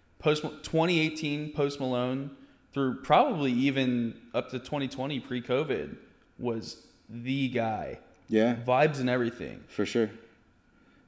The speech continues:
Speaker 2: So, I
Speaker 1: I
Speaker 2: think
Speaker 1: could see you shooting, shooting Posty.
Speaker 2: That would be so cool.
Speaker 1: <laughs> Get a
Speaker 2: That'd be
Speaker 1: post to
Speaker 2: awesome.
Speaker 1: post.
Speaker 2: If he sees this somehow through the algorithm, whatever, I would love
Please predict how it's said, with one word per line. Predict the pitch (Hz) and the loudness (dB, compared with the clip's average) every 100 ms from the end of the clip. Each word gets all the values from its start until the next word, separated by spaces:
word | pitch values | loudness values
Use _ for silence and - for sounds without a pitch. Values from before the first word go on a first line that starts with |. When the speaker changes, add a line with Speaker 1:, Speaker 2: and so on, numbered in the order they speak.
| _ | _
Speaker 2:
So, | - 98 90 | -4 -2 -2
I | 107 | 0
Speaker 1:
I | |
Speaker 2:
think | 113 107 | 2 0
Speaker 1:
could | |
see | - 120 | -2 -6
you | 92 | -6
shooting, | - 90 87 90 95 - | -6 -6 -6 -8 -10 -12
shooting | - - - | -10 -8 -6
Posty. | - 98 - 117 | -4 -4 -4 4
Speaker 2:
That | 113 160 | 10 12
would | 175 | 12
be | 131 | 10
so | 110 120 113 | 8 8 6
cool. | 101 104 87 - | 6 4 4 -2
Speaker 1:
<laughs> | 143 | 0
Get | 113 | 2
a | |
Speaker 2:
That'd | 117 | 6
be | 107 | 6
Speaker 1:
post | 104 98 | 6 4
to | - | 4
Speaker 2:
awesome. | |
Speaker 1:
post. | 135 147 165 - - - | 4 4 2 -2 -10 6
Speaker 2:
If | 117 101 - - - 117 | 8 8 0 -16 -16 -2
he | 120 110 | 2 2
sees | - 117 104 | 4 4 4
this | 101 | 0
somehow | - 107 101 101 95 90 | 0 0 0 2 0 0
through | 87 101 | 2 6
the | 98 98 | 8 8
algorithm, | 98 95 95 95 95 | 6 6 4 4 2
whatever, | 95 92 90 87 85 - - - - - _ _ - - | 2 2 2 0 -4 -10 -20 -20 -20 -20 _ _ -20 -8
I | 87 | -2
would | 90 | -2
love | 87 82 | 0 -2